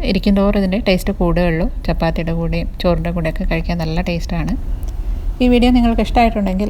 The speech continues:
ലൈക്ക് ചെയ്യാനും ഷെയർ ചെയ്യാനും എൻ്റെ ചാനൽ സബ്സ്ക്രൈബ് ചെയ്യാനും മറക്കല്ലേ. മറ്റൊരു അടിപൊളി റെസിപ്പിയുമായിട്ട് അടുത്ത വീഡിയോയിൽ കാണാം.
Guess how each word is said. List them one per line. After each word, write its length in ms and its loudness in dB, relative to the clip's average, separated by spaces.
ലൈക്ക് 240 0
ചെയ്യാനും 340 0
ഷെയർ 280 4
ചെയ്യാനും 380 0
എൻ്റെ 200 2
ചാനൽ 280 -2
സബ്സ്ക്രൈബ് 460 0
ചെയ്യാനും 340 0
മറക്കല്ലേ. 380 -2
മറ്റൊരു 240 4
അടിപൊളി 320 2
റെസിപ്പിയുമായിട്ട് 680 0
അടുത്ത 220 0
വീഡിയോയിൽ 280 2
കാണാം. 260 -2